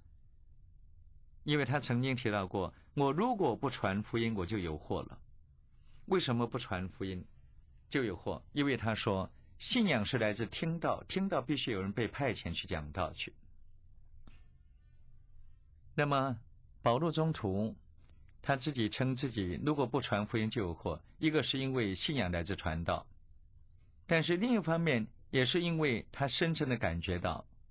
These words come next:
基督在罗马书信他所，呃，高唱出的一首基督徒的凯歌。有一次他突然间感情充满了，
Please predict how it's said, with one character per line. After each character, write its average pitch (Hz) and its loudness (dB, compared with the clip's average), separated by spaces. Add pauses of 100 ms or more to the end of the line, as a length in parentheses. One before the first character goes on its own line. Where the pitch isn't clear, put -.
(260)
基 - 4
督 139 4
在 127 2
罗 120 2
马 123 2
书 123 -2
信 120 -2
他 101 -4
所， 87 -4 (680)
呃， 101 -12
高 135 0
唱 135 -4
出 110 -6
的 104 -2
一 110 -4
首 85 -6 (220)
基 139 -2
督 131 0
徒 110 -2
的 98 0
凯 82 -2
歌。 95 -2 (640)
有 120 2
一 139 2
次 151 0
他 143 0
突 - -4
然 127 0
间 123 0
感 95 0
情 95 -2
充 - -2
满 90 -2
了， - -10